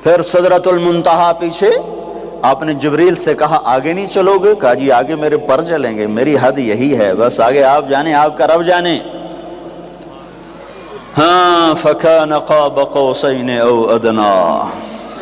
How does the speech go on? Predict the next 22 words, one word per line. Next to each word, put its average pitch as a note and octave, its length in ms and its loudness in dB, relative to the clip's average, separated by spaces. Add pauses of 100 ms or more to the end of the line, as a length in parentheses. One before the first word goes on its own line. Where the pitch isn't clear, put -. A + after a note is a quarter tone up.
(1400)
آپ A2+ 220 0
کو C3+ 100 2
قاب B2+ 260 0 (120)
قوسین B2+ 360 -2
بناؤ B2+ 300 0
نا۔ B2 120 -4 (760)
یہ، D3 160 2 (160)
یہ، D3 340 2
یہ C3+ 260 2
ہے B2+ 140 2
تی-، - 480 -2
کمان، A2 440 -2 (560)
یہ C3 180 2
ہے D3 100 4
کمان C#3 500 0
کی C#3 160 -4 (160)
تانت، B2 400 -2 (480)
یہ C3 200 2
ہے C#3+ 220 4 (120)
کمان C3 400 0
کی C3 180 -4
لکڑی۔ A2+ 500 -2